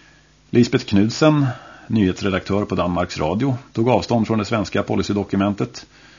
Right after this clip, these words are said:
Hon sa till Kristeligt Dagblad att något liknande vore otänkbart i dansk radio. Sveriges Radio Ekot avvisade kritiken. Staffan Sonning sa till T T att,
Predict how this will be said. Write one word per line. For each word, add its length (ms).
Hon 180
sa 200
till 220
Kristeligt 480
Dagblad 480
att 140
något 180
liknande 420
vore 180
otänkbart 720
i 80
dansk 380
radio. 340
Sveriges 320
Radio 300
Ekot 880
avvisade 640
kritiken. 600
Staffan 360
Sonning 440
sa 160
till 160
T 220
T 340
att, 440